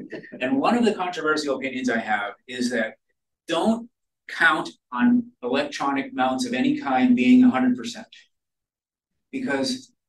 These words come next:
I think that beginners, they see the ads and they'll see, like, "Oh, if I buy this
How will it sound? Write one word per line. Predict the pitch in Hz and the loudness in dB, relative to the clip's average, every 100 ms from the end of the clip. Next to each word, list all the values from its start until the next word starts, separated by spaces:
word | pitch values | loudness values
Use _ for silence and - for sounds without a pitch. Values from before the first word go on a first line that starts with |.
| _ _ | _ _
I | - - | -8 -6
think | - 240 | 4 6
that | 220 202 - | 6 2 -2
beginners, | 156 147 156 175 196 190 | -4 0 0 2 0 0
they | 147 | 0
see | 127 165 185 | -2 -4 -4
the | 151 139 | -2 0
ads | 123 135 147 - - | 2 2 0 -2 -10
and | 127 | -6
they'll | 127 | -6
see, | - 165 | -4 -4
like, | 156 120 120 | -4 -4 -4
"Oh, | - | -6
if | 175 | -6
I | 190 | -8
buy | 175 170 165 | -4 -4 -4
this | 147 285 - | -4 -6 -12